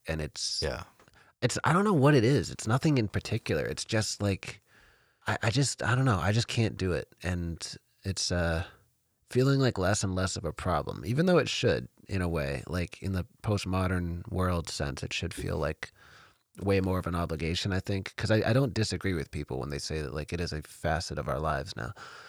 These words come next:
Speaker 1: I just, like, yeah, I don't know. It just doesn't feel, it feels like an <laughs> allergy or something, like an intolerance, like a,
Speaker 2: <laughs>
Speaker 1: you know, when you're not, you don't have celiac disease, but you've got, like, a little bit of a gluten thing.
Speaker 2: Sure.
Speaker 1: It feels like that.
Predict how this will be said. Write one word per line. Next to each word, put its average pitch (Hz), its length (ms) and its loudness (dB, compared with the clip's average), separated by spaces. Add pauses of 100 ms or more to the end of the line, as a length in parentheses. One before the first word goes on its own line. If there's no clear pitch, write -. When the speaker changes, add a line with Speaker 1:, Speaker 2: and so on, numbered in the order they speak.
(140)
Speaker 1:
I 110 140 2
just, - 460 -2
like, 82 180 -2 (260)
yeah, 76 260 -2 (160)
I - 80 -4
don't 90 80 0
know. 76 120 -2 (240)
It - 220 -6
just 101 180 0
doesn't 90 300 2
feel, 85 400 -2 (320)
it 113 100 -6
feels 139 200 6
like 135 120 2
an 101 80 4
<laughs> 90 120 4
allergy 95 340 2
or 98 60 2
something, - 280 -4 (460)
like 117 120 8
an 120 80 8
intolerance, 101 600 6
like 98 180 2
a, 90 280 2 (260)
Speaker 2:
<laughs> - 260 -20
Speaker 1:
you 120 100 2
know, 120 100 6
when 117 100 6
you're 110 120 4
not, 120 280 4
you 123 100 4
don't 120 140 6
have 107 120 4
celiac 104 480 2
disease, 92 340 0
but 85 100 -2
you've 90 140 -2
got, 82 180 0
like, 90 140 -2
a - 20 0
little 92 160 0
bit 90 100 0
of 82 80 -2
a 82 60 -4
gluten 82 340 -2
thing. 67 300 -6 (340)
Speaker 2:
Sure. - 280 0 (200)
Speaker 1:
It 98 120 2
feels 101 260 2
like 80 140 -2
that. 60 260 -2